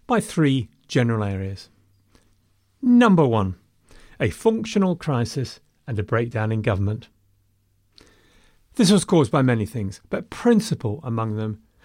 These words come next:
was the arrival of war and its associated pressure on the systems and relationship. And would you believe it? The Three Kingdoms thing was back. Hurrah! By this time, everyone had forgotten that Gardiner had been saying this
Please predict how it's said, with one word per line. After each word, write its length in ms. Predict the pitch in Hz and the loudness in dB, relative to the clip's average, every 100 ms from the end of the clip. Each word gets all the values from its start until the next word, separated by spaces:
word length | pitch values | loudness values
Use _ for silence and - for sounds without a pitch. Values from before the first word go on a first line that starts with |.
| - - | -14 -4
was 160 | 143 | -2
the 120 | - 117 | 2 2
arrival 400 | 131 170 160 147 | 4 4 2 2
of 120 | 110 | 0
war 400 | 107 117 113 - | 0 0 0 -2
and 120 | 113 | -4
its 180 | 117 - | -6 -6
associated 680 | 107 - 117 - 123 117 104 | -6 -2 -2 -2 -4 -4 -6
pressure 360 | - 120 - 120 | -4 -4 -4 -4
on 100 | 117 | -4
the 40 | |
systems 520 | - - - 110 90 | -4 -6 -4 -6 -4
and 100 | 110 | -4
relationship. 680 | 110 107 101 110 - 120 - _ _ - | -2 -4 -6 -8 -10 -12 -14 _ _ -10
And 260 | 101 98 | -8 -4
would 180 | 254 233 | 2 4
you 140 | 208 208 | 6 6
believe 300 | 214 208 170 | 6 4 4
it? 240 | 127 - _ _ _ _ _ _ | 2 -2 _ _ _ _ _ _
The 140 | - 240 | 0 0
Three 300 | 240 247 240 | 4 4 4
Kingdoms 520 | 233 233 214 180 147 | 2 2 4 2 2
thing 300 | 180 160 135 - _ - | 2 2 2 -6 _ -2
was 240 | 247 233 | 2 2
back. 500 | 202 285 240 - - _ | 2 2 2 -2 -16 _
Hurrah! 480 | 233 277 226 113 - _ _ _ _ _ _ _ _ _ _ _ _ _ _ _ | 0 2 2 0 -8 _ _ _ _ _ _ _ _ _ _ _ _ _ _ _
By 140 | 240 226 | 0 2
this 200 | 180 - | 2 2
time, 260 | 160 147 - | 0 0 0
everyone 420 | 127 135 131 120 | 0 2 2 0
had 160 | 143 | -2
forgotten 520 | 135 185 240 226 202 123 | -2 -2 0 0 0 -2
that 80 | |
Gardiner 400 | 120 156 143 131 | -2 -2 0 0
had 120 | 117 117 | -2 -2
been 160 | 120 | -4
saying 280 | 110 196 147 | -2 -2 0
this 180 | 120 | -2